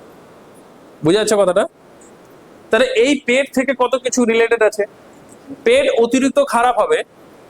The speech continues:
তোমার সুগার হবে, বোঝা গেল? হাই প্রেশারও বাড়বে। ঠিক দেখবা যে অনেকজনে কি হয়, এক ওর হাই প্রেশার আগে থেকে ছিল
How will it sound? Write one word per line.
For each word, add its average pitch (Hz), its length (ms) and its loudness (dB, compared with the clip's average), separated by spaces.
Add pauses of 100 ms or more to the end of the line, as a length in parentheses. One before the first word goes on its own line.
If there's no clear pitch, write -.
(1600)
তোমার 196 180 2
সুগার 196 400 0
হবে, 180 220 -2 (1300)
বোঝা 190 140 2
গেল? 208 160 2 (160)
হাই 190 180 0
প্রেশারও 196 400 0
বাড়বে। 175 300 0 (840)
ঠিক 220 160 -6
দেখবা 240 200 2
যে 262 80 0
অনেকজনে 240 480 0
কি 240 160 -4
হয়, 208 160 0 (1080)
এক 262 200 -4
ওর 254 140 2
হাই 220 180 -4
প্রেশার 226 260 0
আগে 180 180 -2
থেকে 196 160 -2
ছিল 196 160 -8